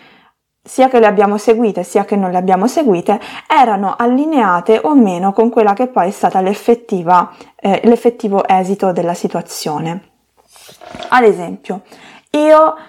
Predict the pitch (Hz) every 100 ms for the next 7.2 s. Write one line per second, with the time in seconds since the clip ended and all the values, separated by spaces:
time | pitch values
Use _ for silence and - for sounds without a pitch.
0 | _ - 208 202 196 - 285 262 240 247
1 | - 254 240 240 - 240 220 220 214 208
2 | - 185 185 175 185 - - 240 294 -
3 | - - - 247 247 240 233 240 240 247
4 | 254 277 277 247 294 254 233 208 - -
5 | 190 202 220 285 254 277 262 262 240 233
6 | 214 220 214 196 196 214 190 170 - 196
7 | 196